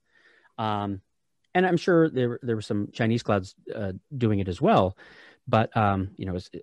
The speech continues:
was in specific retaliation to A W S creating these services. And so they all changed their licensing on the open source model to,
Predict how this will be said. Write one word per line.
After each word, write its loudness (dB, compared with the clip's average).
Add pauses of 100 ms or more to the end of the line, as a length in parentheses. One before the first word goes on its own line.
(400)
was -8
in 2
specific -2
retaliation 0
to -6
A 0
W -2
S -10 (280)
creating 2
these -6
services. -4 (300)
And -6
so 2
they 4
all 6
changed 2
their 4
licensing 0
on 4
the 0
open 4
source 2
model 2
to, 2